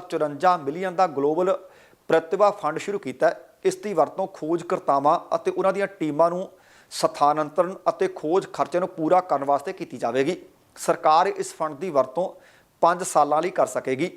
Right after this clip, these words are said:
ਯੂ ਕੇ ਦੇ ਵਿਗਿਆਨ ਮੰਤਰੀ ਨੇ ਵੀ ਆਖਿਆ ਕਿ ਪ੍ਰਧਾਨ ਮੰਤਰੀ ਅਤੇ ਉਹਨਾਂ ਦੀ ਟਾਸਕ ਫੋਰਸ ਇਸ ਪਾਸੇ ਆਪਣਾ ਧਿਆਨ ਕੇਂਦਰਿਤ ਕਰ ਰਹੀ ਹੈ ਤਾਂ ਕਿ ਦੁਨੀਆ ਭਰ ਦੇ ਵਿੱਚੋਂ ਪੇਸ਼ੇਵਰਾਂ ਨੂੰ ਉੱਥੇ ਲਿਆ ਕੇ ਵਸਾਇਆ ਜਾ ਸਕੇ। ਯੂ ਕੇ ਵੀਜ਼ਾ ਨੀਤੀ ਤੋਂ ਜਾਣੂ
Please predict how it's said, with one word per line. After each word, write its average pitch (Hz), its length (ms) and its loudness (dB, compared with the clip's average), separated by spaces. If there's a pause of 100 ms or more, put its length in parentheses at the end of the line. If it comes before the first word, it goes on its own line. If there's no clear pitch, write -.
(540)
ਯੂ 139 240 2
ਕੇ 170 200 2
ਦੇ 214 140 4
ਵਿਗਿਆਨ 143 440 2
ਮੰਤਰੀ 156 400 -4
ਨੇ 180 120 -4
ਵੀ 190 220 -8
ਆਖਿਆ 160 300 2
ਕਿ 190 120 -6
ਪ੍ਰਧਾਨ 143 440 0
ਮੰਤਰੀ 143 380 -4 (340)
ਅਤੇ 180 220 4
ਉਹਨਾਂ 208 140 0
ਦੀ 214 80 -6
ਟਾਸਕ 170 540 2
ਫੋਰਸ 175 420 -2 (120)
ਇਸ 190 240 2
ਪਾਸੇ 165 400 2
ਆਪਣਾ 170 340 0 (100)
ਧਿਆਨ 156 360 2 (100)
ਕੇਂਦਰਿਤ 160 340 -2
ਕਰ 127 160 -2
ਰਹੀ 131 240 0
ਹੈ 180 80 2 (540)
ਤਾਂ 165 180 2
ਕਿ 202 180 2
ਦੁਨੀਆ 156 420 -2
ਭਰ 175 200 2
ਦੇ 131 120 -4
ਵਿੱਚੋਂ 160 260 -8
ਪੇਸ਼ੇਵਰਾਂ 156 680 0
ਨੂੰ 165 140 -6 (100)
ਉੱਥੇ 170 320 -2
ਲਿਆ 156 200 4
ਕੇ 180 180 -2
ਵਸਾਇਆ 151 320 2
ਜਾ 120 160 0
ਸਕੇ। 165 420 -4 (540)
ਯੂ 151 220 2
ਕੇ 208 220 2
ਵੀਜ਼ਾ 151 400 2
ਨੀਤੀ 147 340 -6
ਤੋਂ 190 160 -2
ਜਾਣੂ 139 360 0